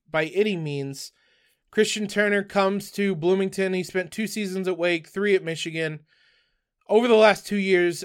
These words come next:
at Wake, he rushed two hundred fifty-four times for a thousand yards and twelve touchdowns. He was a former four-star recruit.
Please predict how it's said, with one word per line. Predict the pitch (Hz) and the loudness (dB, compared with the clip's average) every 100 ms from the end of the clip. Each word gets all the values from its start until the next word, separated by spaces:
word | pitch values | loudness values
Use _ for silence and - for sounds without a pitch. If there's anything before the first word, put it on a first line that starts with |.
| - | -2
at | 185 190 160 | 4 4 4
Wake, | 160 151 151 | 0 0 -6
he | - 180 | -10 -6
rushed | 175 175 - | 0 0 -2
two | - | 0
hundred | 202 190 | 0 0
fifty-four | 156 180 165 185 170 | -4 -8 -6 -6 -8
times | 165 160 160 160 - - - | -4 -6 -6 -10 -14 -18 -18
for | - 156 147 | -6 -4 -4
a | 139 | -2
thousand | 175 165 160 165 | 2 2 2 -4
yards | 156 151 147 143 - - _ _ _ _ - | -2 0 0 0 -8 -18 _ _ _ _ -14
and | 143 | -14
twelve | - 170 160 147 | -4 2 4 2
touchdowns. | - 160 151 165 156 147 143 139 - _ _ _ _ _ _ _ _ | -2 -2 -2 -4 0 0 -4 -12 -18 _ _ _ _ _ _ _ _
He | 175 | -8
was | 170 202 190 | 2 2 2
a | |
former | 190 190 180 165 | 0 0 0 -2
four-star | - 170 151 165 147 | -4 -4 -2 -4 -2
recruit. | 139 - 156 156 | -4 -4 -4 -4